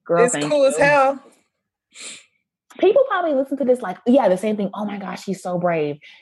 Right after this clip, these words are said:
Speaker 1: Just so y'all know, this did not, like, magically appear. When I came back from Haiti, I was broke as all the F's.
Speaker 2: Mm-hmm.
Speaker 1: I mean, I had a hundred and sixty-eight dollars to my name.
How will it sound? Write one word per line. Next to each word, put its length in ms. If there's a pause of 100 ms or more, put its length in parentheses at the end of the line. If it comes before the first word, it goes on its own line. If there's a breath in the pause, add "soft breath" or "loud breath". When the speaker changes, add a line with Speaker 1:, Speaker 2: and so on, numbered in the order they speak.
(560 soft breath)
Speaker 1:
Just 300
so 80
y'all 320
know, 440
this 160
did 200
not, 260
like, 240
magically 540
appear. 340
When 200
I 120 (100)
came 120
back 200
from 160
Haiti, 540 (300)
I 40
was 180
broke 280
as 160 (1160)
all 260
the 180
F's. 300
Speaker 2:
Mm-hmm. 500 (220)
Speaker 1:
I 60
mean, 140
I 100
had 180
a 80
hundred 420
and 200
sixty-eight 760
dollars 380
to 120
my 160
name. 420